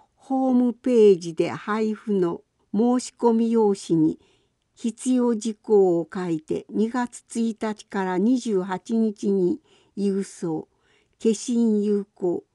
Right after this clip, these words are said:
化、持参で農業委員会事務局、電話八七零九六二零。パブリックコメント。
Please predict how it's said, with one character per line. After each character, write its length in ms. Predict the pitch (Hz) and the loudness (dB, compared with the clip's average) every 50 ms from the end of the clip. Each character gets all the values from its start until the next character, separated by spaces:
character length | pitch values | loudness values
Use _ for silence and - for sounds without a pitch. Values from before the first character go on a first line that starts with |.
| _ _ _ _ _ | _ _ _ _ _
化、 240 | - 170 156 - - _ _ _ _ _ | -12 -10 -10 -12 -14 _ _ _ _ _
持 160 | - 185 202 | -6 -4 -4
参 440 | 202 - - 226 220 214 208 196 175 | -4 -4 -2 0 0 2 2 0 0
で 240 | 180 175 175 - - _ _ _ _ _ - | 0 -2 -2 -4 -8 _ _ _ _ _ -2
農 320 | 135 214 240 247 247 247 226 | 0 0 2 2 2 0 0
業 360 | 226 247 240 233 233 226 220 | 0 0 2 2 2 2 0
委 100 | 196 214 | 0 0
員 280 | 226 233 220 202 190 190 | 0 2 2 2 0 -2
会 380 | - - 190 170 165 165 - - | -4 -6 -6 -6 -6 -6 -8 -8
事 140 | 190 170 196 | -4 -2 2
務 220 | 214 233 247 233 | 2 2 2 0
局、 440 | - - 202 175 - - 175 - - - _ _ _ _ _ _ _ _ | 0 -2 -2 -2 -2 -6 -10 -10 -10 -12 _ _ _ _ _ _ _ _
電 400 | 240 190 214 214 208 202 202 190 | 2 4 6 6 6 6 4 4
話 180 | 185 180 - - - | 2 2 0 -4 -8
八 340 | - 226 214 - - 254 | -10 -10 -10 -6 -4 -2
七 380 | 247 247 240 233 220 196 185 180 | 0 0 0 0 0 -2 -2 -2
零 320 | 170 160 160 - - - _ _ | -2 -4 -4 -4 -8 -14 _ _
九 340 | - 247 247 240 247 247 | -4 -2 -2 0 -2 -2
六 280 | 233 233 220 - - 202 | -2 -2 -4 -4 -2 -2
二 320 | 175 180 180 175 170 165 | 0 2 2 2 2 2
零。 240 | 160 160 143 - - - _ _ _ _ _ _ _ _ _ _ _ _ _ _ _ _ _ _ _ _ _ _ _ _ _ _ _ _ _ _ _ _ | 0 -4 -8 -8 -12 -16 _ _ _ _ _ _ _ _ _ _ _ _ _ _ _ _ _ _ _ _ _ _ _ _ _ _ _ _ _ _ _ _
パ 180 | - 208 220 226 | -8 -8 -8 -6
ブ 220 | 214 247 247 233 | -4 -4 -2 -2
リ 140 | 247 247 226 | -2 -4 -6
ッ 20 | - _ _ _ | -8 _ _ _
ク 160 | - 240 220 | -10 -10 -10
コ 160 | - - 220 | -4 0 0
メ 220 | 208 196 185 175 170 | 2 2 2 2 2
ン 100 | 160 156 | 0 -2
ト。 320 | - - 175 165 - | -4 -6 -6 -6 -6